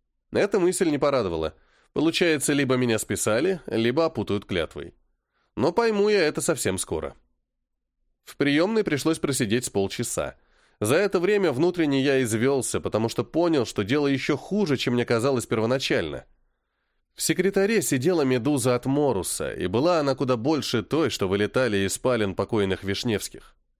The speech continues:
И я понятия не имел, почему. То ли это норма – разрастаться в живых людях,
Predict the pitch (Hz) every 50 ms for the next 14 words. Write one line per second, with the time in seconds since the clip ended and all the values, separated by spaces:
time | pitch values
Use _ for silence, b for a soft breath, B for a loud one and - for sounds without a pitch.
0 | _ _ _ _ _ _ _ _ _ _ _ _ _ - - 104 135 190 208 -
1 | 220 220 220 220 208 185 - 185 180 180 185 175 175 175 165 156 135 - 131 -
2 | - 147 127 101 78 71 - - _ _ _ _ _ _ _ _ _ _ _ -
3 | 196 202 180 160 143 127 - 120 107 98 92 90 90 87 92 113 135 170 - b
4 | b b b b b b 127 131 135 123 131 131 123 - - 120 104 95 - -
5 | 110 95 90 110 104 104 101 - 110 98 90 87 80 87 85 - - - -